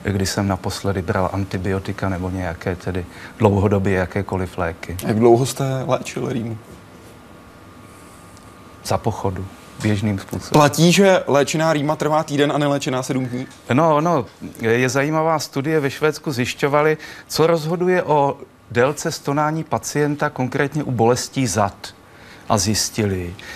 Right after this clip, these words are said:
Speaker 1: že rozhodující pro délku stonání nebyl, nebyla závažnost objektivního nálezu toho pacienta, ale instrukce pana doktora, když pověděl: „To vás bude bolet čtrnáct dní,“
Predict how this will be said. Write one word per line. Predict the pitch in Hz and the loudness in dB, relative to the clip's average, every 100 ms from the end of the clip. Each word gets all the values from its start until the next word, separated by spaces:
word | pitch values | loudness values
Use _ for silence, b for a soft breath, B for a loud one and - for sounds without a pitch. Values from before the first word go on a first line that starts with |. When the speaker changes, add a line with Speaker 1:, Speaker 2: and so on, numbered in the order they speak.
| B | B
Speaker 1:
že | 95 107 | 2 6
rozhodující | 110 131 151 175 185 180 185 - 185 | 6 4 2 4 2 2 -2 -4 -4
pro | - 139 | 0 0
délku | 110 113 131 170 - | 4 4 4 2 -4
stonání | 170 - 127 139 151 160 151 | -6 -2 0 0 0 0 0
nebyl, | 123 127 165 165 | 0 2 4 4
nebyla | 120 123 156 160 | 2 0 2 0
závažnost | 104 107 110 135 139 151 147 - | 0 0 0 -2 -2 -4 -6 -6
objektivního | 104 131 131 - 143 156 160 | 0 0 0 -4 -2 0 0
nálezu | 139 113 107 104 95 104 92 120 B B B - | 2 4 2 0 -2 -4 -4 -8 B B B -4
toho | 104 104 | 0 2
pacienta, | 104 92 - 98 95 - 92 87 B B B - | 2 0 -2 0 -2 -4 -4 -6 B B B 2
ale | 113 | 2
instrukce | - 135 143 180 180 - 196 | 4 4 2 -2 -2 -4 -4
pana | - 170 147 | 0 0 2
doktora, | 104 - - 104 92 87 131 B B B B B | -2 -2 -2 0 0 -2 -8 B B B B B
když | 101 107 117 | -2 0 0
pověděl: | - 147 170 165 165 160 160 - - - - | 2 2 4 4 4 4 2 -4 -20 -10 0
„To | 143 | 4
vás | 165 175 | 4 2
bude | 156 175 | -2 -2
bolet | 165 175 170 | 0 0 -2
čtrnáct | - 185 190 156 104 | -4 -2 0 0 -2
dní,“ | 101 92 90 | -4 -4 -6